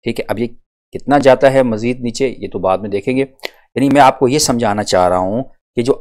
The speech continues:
आर वन है, यानी इसकी जो रेजिस्टेंस वन है गोल्ड की, वो है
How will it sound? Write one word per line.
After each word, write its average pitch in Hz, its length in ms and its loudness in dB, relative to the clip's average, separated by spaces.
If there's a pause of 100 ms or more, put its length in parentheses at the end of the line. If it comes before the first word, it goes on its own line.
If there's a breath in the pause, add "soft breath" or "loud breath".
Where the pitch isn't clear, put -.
आर 117 220 6
वन 113 280 0
है, 82 200 -8
यानी 117 180 2
इसकी 123 200 -6
जो 120 100 2
रेजिस्टेंस 120 680 -2
वन 139 200 4
है 110 140 -2 (280)
गोल्ड 127 300 4
की, 98 200 -8 (460)
वो 110 80 -4
है 147 100 8